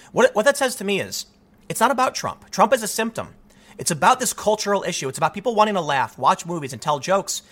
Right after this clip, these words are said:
And sites like Splinter telling you you're wrong and you're bad for doing it. Now, I have this tweet here. Alexander Chan said, "As of today, Splinter will cease publication. It has been my greatest honor to have been the editor of this site, and I love the staff to my dying breath.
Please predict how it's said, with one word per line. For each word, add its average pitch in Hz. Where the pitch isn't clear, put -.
And 160
sites -
like 190
Splinter 214
telling 180
you 175
you're 170
wrong 147
and 147
you're 143
bad 143
for 190
doing 233
it. -
Now, 135
I 156
have 180
this 175
tweet 185
here. 147
Alexander 220
Chan 196
said, 165
"As 151
of 143
today, 160
Splinter 202
will 160
cease -
publication. 135
It -
has 156
been 202
my 190
greatest 170
honor 180
to 196
have 156
been 165
the 160
editor 175
of 147
this 143
site, 185
and 151
I 151
love 147
the 226
staff -
to 170
my 147
dying 127
breath. 139